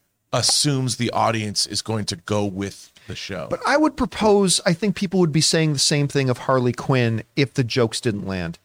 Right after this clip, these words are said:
Speaker 2: If the jokes didn't land and they didn't make us laugh. I, again, winning cures everything,
Speaker 1: I think, no,
Speaker 2: right?
Speaker 1: yeah, I think, but there's a synergy, man.
Speaker 2: Yeah.
Speaker 1: There's a synergy because they're, they're also at the same time are subverting everything we know about comic book characters.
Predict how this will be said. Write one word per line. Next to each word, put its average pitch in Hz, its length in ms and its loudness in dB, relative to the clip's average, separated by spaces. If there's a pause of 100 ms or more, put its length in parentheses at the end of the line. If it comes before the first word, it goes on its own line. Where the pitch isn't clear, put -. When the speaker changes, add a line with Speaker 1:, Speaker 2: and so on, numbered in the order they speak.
(120)
Speaker 2:
If 147 120 0
the 139 80 0
jokes 165 280 0
didn't 151 280 0
land 123 300 2
and 113 120 -2
they 110 60 2
didn't 143 300 0
make 127 180 0
us 120 180 -2
laugh. 107 500 -2 (200)
I, 180 100 2
again, 214 260 2 (160)
winning 294 300 2
cures 214 300 0
everything, 170 280 4
Speaker 1:
I 180 60 0
think, 175 260 0
no, 170 80 4
Speaker 2:
right? 165 140 2
Speaker 1:
yeah, 165 160 2
I 156 100 2
think, 196 200 -2
but 147 120 -8
there's 170 240 0
a 151 40 0
synergy, 113 580 0
man. 90 360 -2 (100)
Speaker 2:
Yeah. 175 200 4
Speaker 1:
There's 160 240 4
a 175 40 0
synergy 165 520 0
because 123 360 -2
they're, 123 160 2
they're 131 300 0
also 160 440 2
at 127 100 -4
the 120 80 -8
same 127 320 0
time 113 460 -2
are 98 140 -2
subverting 107 720 -2
everything 107 460 -4
we 98 100 -8
know 95 160 -4
about 92 240 -6
comic 95 300 -8
book 87 160 -10
characters. - 540 -14